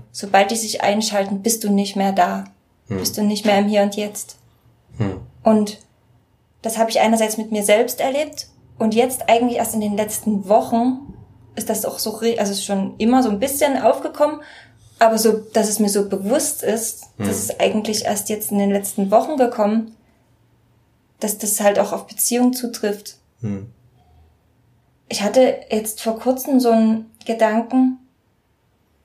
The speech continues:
Speaker 1: also ich, ja, die Zuhörer wissen, ich bin nicht sonderlich medienaffin, aber ich bin ja jetzt auch bei den sozialen Medien ein bisschen mehr eingestiegen.
Speaker 2: Hm.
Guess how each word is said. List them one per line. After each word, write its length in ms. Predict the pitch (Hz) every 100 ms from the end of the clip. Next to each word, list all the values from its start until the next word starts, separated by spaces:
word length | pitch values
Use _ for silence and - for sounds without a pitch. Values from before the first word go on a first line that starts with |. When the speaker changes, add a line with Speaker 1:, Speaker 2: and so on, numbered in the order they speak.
| _ _ _ _ _ _ -
Speaker 1:
also 220 | 202 208 196 -
ich, 320 | - - - _ _ _ _ _ _ _ _ - - _ - - - -
ja, 360 | 196 202 254 254
die 80 | 196
Zuhörer 540 | 196 202 202 190 190 196
wissen, 240 | 233 285
ich 160 | - -
bin 120 | 202
nicht 140 | 196
sonderlich 400 | 185 190 185 185
medienaffin, 640 | 185 196 262 254 - 320 381 427 - - - _ -
aber 400 | 196 202 233 247
ich 140 | 262
bin 120 | 254 247
ja 80 |
jetzt 180 | 233 233
auch 100 | 220
bei 140 | 214 208
den 140 | 202
sozialen 400 | 196 - 180 185
Medien 280 | 180 196 208
ein 100 | 208
bisschen 300 | 233 - 233
mehr 120 | 226 220
eingestiegen. 600 | 233 254 277 - 294 370 494 - _ -
Speaker 2:
Hm. 320 | 107 101